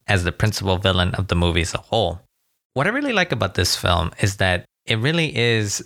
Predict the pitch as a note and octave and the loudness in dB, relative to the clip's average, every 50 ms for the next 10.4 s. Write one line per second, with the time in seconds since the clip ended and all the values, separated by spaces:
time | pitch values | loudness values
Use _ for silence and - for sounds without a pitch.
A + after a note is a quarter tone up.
0 | _ - - C3 C3+ B2+ A#2 A2+ G#2+ - G2+ F#2 F2+ - - - - - G2+ - | _ -4 -2 0 0 2 2 0 0 0 0 -2 0 -2 0 2 2 2 2 0
1 | C3 - - - C#3 E3+ F#3+ - - - - - _ _ _ _ D3+ A2 A2 G#2+ | -2 -2 0 0 0 0 0 0 -2 -4 -6 -10 _ _ _ _ -6 -4 -4 -4
2 | - - - D3+ E3 - - D#3+ D3+ B2+ G#2+ - - A#2+ B2 C#3+ F3+ G3 D#3 A2+ | -2 -2 -2 -2 0 0 0 0 0 0 -2 0 0 2 2 2 2 4 4 2
3 | G2+ G2+ - G#2+ G#2 G2+ A#2+ C3 C3 A#2+ A2 A2 G#2+ A2 G#2 - G2+ F#2+ - - | 2 2 2 0 2 2 2 2 2 2 2 2 2 0 0 0 0 0 0 0
4 | G2+ - - - C3+ C#3 B2+ A#2+ - F#2+ F#2 - - - - F2+ F2 F#2 - - | -2 -2 -2 -2 0 0 0 0 0 0 -2 0 -2 0 0 2 0 0 -2 0
5 | - F2 F2 - - - - - - - - _ _ _ - - G#2 G#2+ A2 A#2+ | 0 0 0 0 -2 -2 -6 -6 -6 -8 -14 _ _ _ -2 0 0 2 2 0
6 | C3 D#3 D3+ B2 A2 A#2+ B2 - C#3+ B2+ - - - G#2+ G2+ F#2+ - - - - | 0 2 2 2 2 2 0 0 -2 -2 0 2 2 2 2 2 0 -2 -4 -4
7 | - _ - - A2 G#2 F#2+ F2 - - - G#2+ G2 F#2+ F#2 F2+ F2+ F2 F2 F2 | -8 _ 0 2 4 4 4 2 0 0 0 2 2 2 2 2 0 0 -2 -4
8 | - - - G2+ F2+ E2+ E2+ F2 - - - A2 G#2 G2 G2+ G2 F#2+ F2+ - E2+ | -4 -2 2 2 4 4 2 0 -2 0 2 2 2 4 4 2 2 2 0 0
9 | E2 E2+ F2 F2+ G2 G2+ G2 F#2+ F#2 - - - F#2 D#2+ - - - - A2 A#2+ | -2 0 0 2 2 2 2 2 0 -2 -2 -2 -2 -2 -2 -6 -2 0 0 0
10 | A#2+ - - - B2 A#2 A2+ A2+ | 0 -2 -4 -2 0 0 0 0